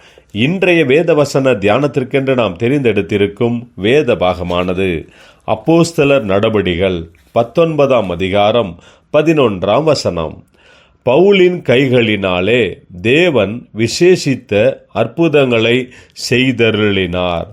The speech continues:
பிரியமானவர்களே, இன்றைய வேத தியானத்தின் தலைப்பு கர்த்தரே அற்புதங்களை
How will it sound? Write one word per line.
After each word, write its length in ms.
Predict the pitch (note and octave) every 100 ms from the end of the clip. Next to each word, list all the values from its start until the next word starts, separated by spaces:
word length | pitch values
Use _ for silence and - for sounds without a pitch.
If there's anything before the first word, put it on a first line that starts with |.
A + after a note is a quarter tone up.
| - _ _ _ -
பிரியமானவர்களே, 920 | A2+ A2 F#2+ F#2+ G2 F#2+ F2+ F#2 F2 E2+ _
இன்றைய 540 | G#2 A#2+ E3+ F3 D3+ G#2+
வேத 320 | A#2+ D#3+ D3
தியானத்தின் 680 | G2 G#2 C3+ C3+ C3 A#2 G#2+
தலைப்பு 640 | F#2+ G2+ A2 - F2 F2 - - _ _ _ C3+
கர்த்தரே 720 | C3+ - E3+ E3 E3+ E3 -
அற்புதங்களை 1000 | - A#2+ B2+ D3 B2+ A2+ G#2 G2 G2 F#2